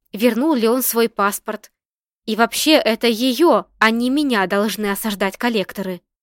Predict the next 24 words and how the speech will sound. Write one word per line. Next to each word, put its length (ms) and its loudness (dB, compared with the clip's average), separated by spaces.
Хотя, 320 0
конечно, 440 0
в 120 -6
час 340 0
испытаний 680 -2
натравить 500 -4
на 80 -4
неё 460 0
ещё 320 -2
и 100 0
кукиша 640 -4
с 120 -6
ухом 480 -2
было 300 2
бы 100 0
совсем 480 0
не 80 -2
по-христиански. 960 -8
Я 260 2
попыталась 600 0
было 260 -2
сунуть 420 -4
трубку 360 -6
крысе, 520 -2